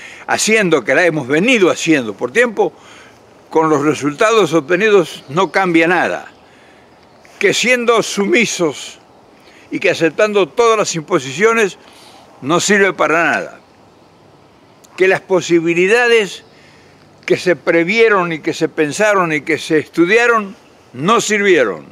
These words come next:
Que todos los consejos que recibimos de los iluminados que dominaban los sistemas económicos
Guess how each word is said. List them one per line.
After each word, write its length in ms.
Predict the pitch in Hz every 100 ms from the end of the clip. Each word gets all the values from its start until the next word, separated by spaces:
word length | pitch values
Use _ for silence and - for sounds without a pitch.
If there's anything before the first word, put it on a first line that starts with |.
| - _ _ _ _ - - - -
Que 120 | 170
todos 400 | - 247 240 220
los 140 | 175
consejos 840 | - 175 160 - 226 180 185 143 - - - -
que 240 | 165 156 160
recibimos 720 | 151 - 165 214 202 175 120 - - - -
de 640 | 107 170 165 160 147 143
los 440 | 143 165 131 -
iluminados 840 | 175 156 170 170 185 214 190 180 -
que 120 | 151
dominaban 720 | 151 151 160 185 190 170 147
los 160 | 147 127
sistemas 640 | 131 - 190 170 156 - - - - - - _ _ _ _ _ _ _ -
económicos 920 | 139 113 175 190 180 160 - 139